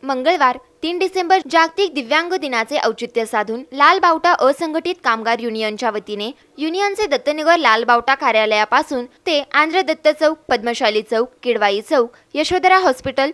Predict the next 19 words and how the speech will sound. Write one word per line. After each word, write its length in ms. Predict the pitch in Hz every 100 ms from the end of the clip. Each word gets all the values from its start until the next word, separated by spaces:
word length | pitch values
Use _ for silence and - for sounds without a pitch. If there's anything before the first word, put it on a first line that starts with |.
| -
हवाई 320 | 330 349 392
चप्पल, 380 | - 359 330 349 -
सिद्धेश्वर 420 | 247 233 233 233
प्रशाला, 480 | 214 214 233 208 233 -
पार्क 280 | - 226 233
चौक 300 | 220 226 208
मार्गे 400 | 233 226 277 247 254 _ -
सोलापूर 400 | 339 339 359 415
महानगरपालिकेवर 1000 | 330 285 285 311 330 247 226 226 220 226 285 _ -
धडक 360 | 320 320 359
मोर्चा 320 | 339 349 349 381
काढण्यात 520 | 381 320 240 240 226
आला. 240 | 220 190 - _
मोर्चाचे 500 | 320 330 320 370 392
जाहीर 320 | 370 294 240 254
सभेत 320 | 262 262 294
रूपांतर 420 | 269 240 247 311
करण्यात 420 | 302 247 226 220
आले. 220 | 226 214